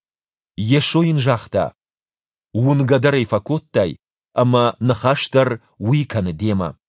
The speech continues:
Вад уй жахта. Ауандын хисау, ама яражы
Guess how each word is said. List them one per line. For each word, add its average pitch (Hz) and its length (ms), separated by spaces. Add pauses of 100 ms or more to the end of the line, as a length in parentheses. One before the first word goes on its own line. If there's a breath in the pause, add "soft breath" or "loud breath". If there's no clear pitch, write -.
(640)
Вад 139 280
уй 151 180
жахта. 107 560 (680)
Ауандын 123 680
хисау, 90 560 (460)
ама 123 180
яражы 123 640